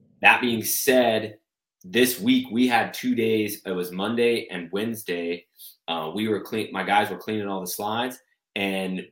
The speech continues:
we had to stake them down for them to clean them. If either of those two days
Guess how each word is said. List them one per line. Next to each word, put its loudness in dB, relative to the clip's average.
we -4
had 0
to -8
stake -2
them -6
down -6
for -10
them -4
to -10
clean -6
them. -2
If -2
either 8
of 4
those 4
two -6
days 0